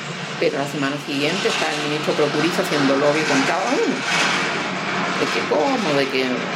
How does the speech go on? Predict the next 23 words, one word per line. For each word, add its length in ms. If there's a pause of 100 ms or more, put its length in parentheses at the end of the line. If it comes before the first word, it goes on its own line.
(100)
si 80
es 60
por 140
eso 240
no 180
se 80
podrían 340
desarrollar 460
algunos 300
proyectos 420
mineros, 640
eh, 680
o 40
sea, 340 (1400)
mirando 520
así, 720 (280)
en 140
el 80
corto 360
plazo, 440
es 220
totalmente 680
absurdo, 680